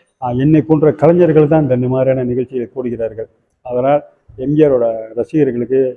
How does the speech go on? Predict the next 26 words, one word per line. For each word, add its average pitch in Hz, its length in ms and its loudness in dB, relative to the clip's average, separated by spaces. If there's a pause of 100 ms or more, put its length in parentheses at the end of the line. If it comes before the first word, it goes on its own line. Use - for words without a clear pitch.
இது 113 180 -8
ஒரு 110 140 -4
மிக 123 180 -6
சிறப்பான 147 500 -4
ஒரு 123 140 -2
நிகழ்ச்சியாக 120 380 -6
இருக்கும். 131 380 -10
கண் 151 500 -6
குளிர, 151 460 0 (460)
நம் 120 560 -6
மனதுக்கும் 147 500 2
இனிமையாக 139 480 2
இருக்கும். 131 340 -2
நிறைய 160 320 2
பேர் 175 140 -2
என்னை 135 220 -4
கேட்குறாங்க, 135 440 0
"ஏன் 143 60 4
ரொம்ப 131 200 -2
நாள் 135 220 -2
நிகழ்ச்சி 127 340 -8
போடலை, 120 340 -2
போடலைன்னு?" 110 420 -6 (500)
உங்களுக்காகவே 135 520 2
நான் 113 240 -4
நிரப்பா-, 123 360 2